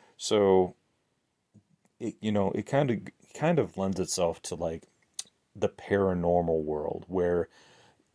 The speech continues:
uh, in many times, you know, any negative entities are commonly seen or referred to as black entities. Um,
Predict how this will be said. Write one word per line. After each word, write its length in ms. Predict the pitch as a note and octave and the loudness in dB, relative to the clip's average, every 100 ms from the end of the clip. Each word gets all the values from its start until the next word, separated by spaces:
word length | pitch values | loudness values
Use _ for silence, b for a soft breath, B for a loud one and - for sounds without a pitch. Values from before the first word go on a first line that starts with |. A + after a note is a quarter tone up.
| - | -16
uh, 60 | - | -14
in 280 | A2 G2 F2+ | -8 -4 2
many 240 | F#2+ G#2+ G#2 | 2 2 0
times, 480 | F#2 F2+ F2+ E2+ | 0 0 -2 -4
you 80 | F2+ | -6
know, 120 | E2+ | -6
any 220 | - G2 F#2+ | -6 -4 -4
negative 460 | F2 F2+ E2+ E2+ | 0 -2 -2 -6
entities 540 | - F2+ D2+ F2+ F2 D#2+ | -6 -14 -12 -8 -8 -4
are 240 | D#2+ D#2+ _ _ _ _ - _ _ _ _ - - - | -4 -4 _ _ _ _ -20 _ _ _ _ -8 -8 -8
commonly 760 | - G#2 G#2+ F#2 F2+ F2 F2 - | -2 0 0 -2 -2 -2 -4 -8
seen 580 | - - - G#2+ F#2 F2 - | -2 -2 0 -2 -2 -4 -6
or 300 | F#2 F2+ F2 | -4 -2 -2
referred 480 | E2+ - G2+ G2 E2+ | -6 -6 -2 -2 -4
to 200 | F2 E2+ | -6 -6
as 100 | D#2+ | -6
black 400 | - F2 E2+ - | -6 -4 -4 -6
entities. 640 | F2 - - F2 F2+ - B B B B B - | -10 -12 -16 -14 -14 -16 B B B B B -6
Um, 540 | F2+ D#2+ D#2 D#2 E2 | -4 -4 -8 -12 -16